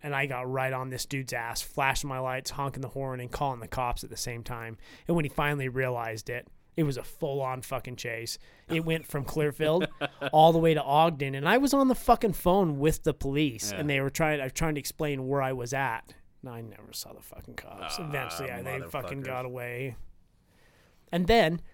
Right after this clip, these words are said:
Speaker 1: they come to my house, and they questioned me like I was fucking guilty.
Speaker 2: Like you were in it.
Speaker 1: Yeah.
Speaker 2: <laughs>
Speaker 1: They're all, "Could we have your license, registration?" Well, what the fuck do you need that shit for?
Speaker 2: Now, now that you say that, there's a guy at work,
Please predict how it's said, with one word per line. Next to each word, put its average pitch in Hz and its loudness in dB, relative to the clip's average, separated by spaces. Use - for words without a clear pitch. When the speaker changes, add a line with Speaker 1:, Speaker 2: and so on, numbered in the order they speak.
Speaker 1:
they 147 -2
come 156 -2
to 160 -2
my 151 0
house, 170 -2
and 190 -2
they 202 -2
questioned 127 -8
me 120 -10
like 123 -8
I 170 -2
was 120 -10
fucking 120 -12
guilty. 117 -10
Speaker 2:
Like 160 2
you 139 -2
were 131 0
in 123 -10
it. 101 -10
Speaker 1:
Yeah. 311 2
Speaker 2:
<laughs> - 2
Speaker 1:
They're 151 -2
all, 147 -2
"Could 170 -8
we 185 4
have 143 2
your 127 -4
license, 190 0
registration?" 117 -8
Well, 175 -6
what - -12
the 381 -2
fuck - -2
do 294 0
you 285 2
need 302 0
that 359 4
shit 160 0
for? 127 -6
Speaker 2:
Now, 170 2
now 139 0
that 156 -6
you 110 -6
say 160 0
that, 127 0
there's 104 0
a 104 -6
guy 120 0
at 92 -2
work, 110 -4